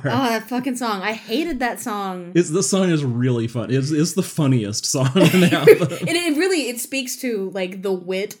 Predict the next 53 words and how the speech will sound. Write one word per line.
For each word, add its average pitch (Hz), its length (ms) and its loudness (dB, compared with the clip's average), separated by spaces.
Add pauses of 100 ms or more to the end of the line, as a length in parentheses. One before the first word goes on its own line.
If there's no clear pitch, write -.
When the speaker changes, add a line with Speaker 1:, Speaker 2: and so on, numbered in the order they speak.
Speaker 1:
and 185 200 -4
understanding 180 680 -8
that 180 140 -14
Sparks 180 300 -10
has 180 100 -16
had 170 180 -8
their 170 140 -8
entire 170 320 -10
career. 180 420 -10
It's 190 160 -8
like, 202 180 -8 (720)
in 233 220 -2
the 220 180 2
late 226 240 -2
eighties, 214 580 -4
they 202 120 -4
were 196 80 -6
trying 190 300 -6
to 185 80 -10
make 185 160 -6
something 190 320 -10
work 175 180 -10
that - 100 -12
wasn't 180 240 -10
happening, 233 600 -6
and 185 160 -8
then 180 180 -6
Rom 175 220 -6
was 180 140 -10
like, 165 180 -10 (100)
"Fuck 196 200 -4
it, 151 80 -6
I'm 160 80 -8
gonna 180 120 -8
write 180 160 -4
my 175 140 -10
own 196 260 -6
lyrics 208 520 -6 (260)
the 190 60 -8
way 190 160 -2
that 190 80 -2
I - 20 -2
used 190 200 -6
to - 40 -14
write 185 160 -4
my 190 120 -4
lyrics," 214 520 -4
and 202 160 -6
then 220 100 -6
just 208 160 -12
like, 202 140 -6 (340)
whoo. 208 520 0 (320)
<laughs> 403 80 4